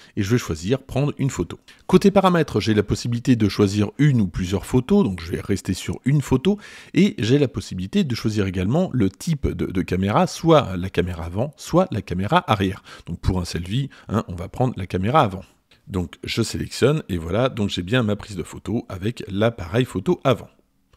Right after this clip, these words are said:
On crée une nouvelle action. À nouveau, je recherche le mot photo, et regardez, j'ai l'action enregistrée dans l'album photo. Je sélectionne, et tout est bon.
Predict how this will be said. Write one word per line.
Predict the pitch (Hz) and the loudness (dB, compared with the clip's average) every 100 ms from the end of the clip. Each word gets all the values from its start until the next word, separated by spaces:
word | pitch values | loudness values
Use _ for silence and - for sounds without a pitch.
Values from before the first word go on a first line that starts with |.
| _ _ _ _ | _ _ _ _
On | 185 | 2
crée | - - 123 | 4 4 4
une | 98 95 | 4 0
nouvelle | 85 85 | 0 0
action. | 98 - 170 202 - _ | -2 -2 -4 -4 -6 _
À | 120 | 4
nouveau, | 147 147 160 113 | 6 6 6 6
je | 98 131 | 6 6
recherche | 127 - 123 - | 6 2 0 2
le | 95 | 2
mot | 87 85 | 2 -2
photo, | - 113 110 190 214 | 0 0 4 4 6
et | 117 | 4
regardez, | 123 104 101 156 | 4 2 2 2
j'ai | 123 | 2
l'action | 107 95 - 170 - | 0 -4 -4 -4 0
enregistrée | 170 165 151 127 120 - 170 | 0 2 2 0 -4 0 0
dans | 127 151 | 2 2
l'album | 120 101 92 | 2 0 -2
photo. | - - 101 - 98 | -4 -8 -6 -6 -4
Je | 92 135 | 0 0
sélectionne, | - 80 - 127 147 - _ | 0 -8 -4 -4 -4 -10 _
et | 175 | -2
tout | - 123 | -2 -6
est | |
bon. | 87 | -6